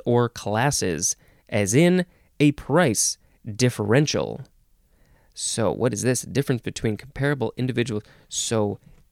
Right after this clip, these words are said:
if, uh, maybe if a car is being sold in maybe one area of the world that,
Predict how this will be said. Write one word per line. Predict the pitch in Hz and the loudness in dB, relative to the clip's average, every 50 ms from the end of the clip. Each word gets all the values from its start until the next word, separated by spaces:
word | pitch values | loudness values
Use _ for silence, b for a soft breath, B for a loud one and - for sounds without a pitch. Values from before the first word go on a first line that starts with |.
| _ | _
if, | - 117 107 - - | -4 -4 -4 -4 -2
uh, | 107 104 95 92 92 - | -2 0 2 0 0 0
maybe | - 110 110 104 113 | 0 0 0 0 0
if | 107 - - | -2 -2 -4
a | 95 | -8
car | - - - - 131 165 180 196 208 220 233 240 b b b b - | -10 -8 -2 0 2 2 4 4 2 2 0 -2 b b b b -6
is | 123 113 113 | -6 -4 -2
being | 117 131 131 127 127 | 0 2 2 2 0
sold | - - - 151 143 139 135 135 139 131 123 | -2 0 2 4 4 4 4 4 4 2 0
in | - 120 117 113 113 | -2 -2 0 2 2
maybe | 113 110 110 104 | 2 2 0 0
one | 101 104 113 131 143 147 156 156 151 - | 0 0 2 2 4 4 4 2 0 0
area | - 139 143 147 151 147 151 147 143 | 0 2 4 4 4 4 4 4 2
of | - - 135 135 135 | 2 0 -2 -2 0
the | 127 127 | -2 0
world | 123 131 147 147 147 147 143 143 135 117 - | 2 4 4 4 6 6 4 4 2 -2 0
that, | - 131 123 - | 0 2 2 0